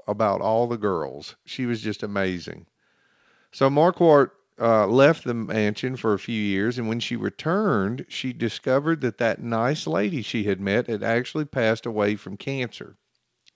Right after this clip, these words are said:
She said, quote, "I'm pretty sure it was her who was standing there, and I think she came to see the new addition to the mansion, uh, the, the, the new pet that was there," which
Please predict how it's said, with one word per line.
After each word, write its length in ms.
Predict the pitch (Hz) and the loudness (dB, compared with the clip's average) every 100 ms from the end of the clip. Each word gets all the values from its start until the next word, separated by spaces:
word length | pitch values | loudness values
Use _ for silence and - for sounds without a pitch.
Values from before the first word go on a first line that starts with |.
| _ _ _ _ _ | _ _ _ _ _
She 180 | - | -10
said, 240 | 139 160 143 | 0 2 2
quote, 320 | - 147 139 | 6 6 6
"I'm 160 | - 123 | -2 -4
pretty 240 | 175 214 | -2 -2
sure 280 | 202 - 139 | -2 4 6
it 80 | 80 | 6
was 140 | 107 | 0
her 360 | 110 143 113 101 | 2 4 4 4
who 120 | 117 | 0
was 100 | 104 | -4
standing 480 | - 127 117 104 82 | -6 -6 -4 -4 -6
there, 280 | 73 76 - _ _ _ _ _ - | -6 -8 -12 _ _ _ _ _ -2
and 100 | 123 | 0
I 80 | |
think 240 | 120 185 196 | 2 0 0
she 180 | - 151 | -4 -4
came 300 | - 147 135 | -4 -4 -4
to 100 | 120 | -8
see 200 | - 143 | -2 -2
the 140 | 123 | 0
new 200 | 120 123 | 0 2
addition 520 | 117 110 117 - 113 | 2 2 0 0 -6
to 100 | 107 | -6
the 80 | 101 | -4
mansion, 560 | 104 117 135 - 175 170 _ _ _ _ - | 0 0 0 -2 -4 -6 _ _ _ _ -4
uh, 220 | 92 95 | 2 2
the, 140 | 110 | 2
the, 380 | 117 - 113 113 | -4 -4 -8 -8
the 220 | 110 117 | -2 0
new 180 | 123 131 | 2 0
pet 320 | - 175 175 | 2 2 2
that 160 | 110 80 | 0 -2
was 180 | 95 90 | -4 -2
there," 420 | 90 90 107 117 | 0 2 0 -4
which 360 | - 101 - | -6 -8 -8